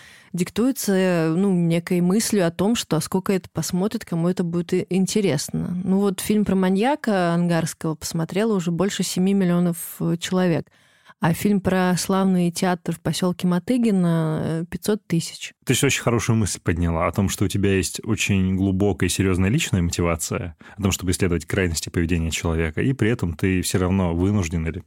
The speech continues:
Speaker 2: обязан ориентироваться на запрос аудитории, на то, насколько это будет востребовано. Это супер. Мне кажется, это соблюдение баланса в этом вопросе как раз то, что делает, а, любой, не знаю,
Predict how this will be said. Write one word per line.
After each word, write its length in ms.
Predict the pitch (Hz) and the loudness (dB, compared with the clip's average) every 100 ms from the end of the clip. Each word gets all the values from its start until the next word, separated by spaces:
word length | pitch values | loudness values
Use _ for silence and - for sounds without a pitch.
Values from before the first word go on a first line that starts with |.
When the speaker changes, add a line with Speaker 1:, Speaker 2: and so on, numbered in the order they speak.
| - | -6
Speaker 2:
обязан 460 | 92 80 95 92 | -4 0 0 0
ориентироваться 640 | 85 82 80 101 95 82 90 | 0 -2 -2 0 0 -2 -2
на 200 | 87 90 | -2 -2
запрос 340 | 90 95 90 | -2 -2 -2
аудитории, 340 | 95 113 175 117 | -2 -2 0 0
на 140 | 95 | 0
то, 160 | - 101 | 0 -2
насколько 380 | 90 - 90 | -2 -4 -6
это 100 | - | -4
будет 160 | 80 85 | -4 -6
востребовано. 640 | 98 - 110 85 85 82 - _ _ _ - | -6 -2 0 0 -2 -8 -12 _ _ _ -2
Это 120 | 143 | 0
супер. 260 | 139 98 | 2 0
Мне 140 | 92 95 | 0 2
кажется, 260 | 104 - | 0 0
это 420 | 101 - 95 90 87 _ _ _ | 0 2 2 0 -2 _ _ _
соблюдение 420 | - 110 113 107 | -2 2 4 4
баланса 380 | 98 98 104 95 | 4 2 2 0
в 20 | |
этом 140 | 92 98 | 0 0
вопросе 320 | 98 131 - | 0 0 0
как 140 | 101 95 | -2 -2
раз 160 | 92 | -2
то, 160 | - 104 | 0 -2
что 180 | - 95 | 0 0
делает, 480 | 95 98 95 85 - | 2 2 2 0 0
а, 140 | 85 | -2
любой, 500 | 82 87 85 87 82 80 _ _ | 0 -2 0 0 0 -6 _ _
не 60 | |
знаю, 260 | - 87 78 | -10 -10 -10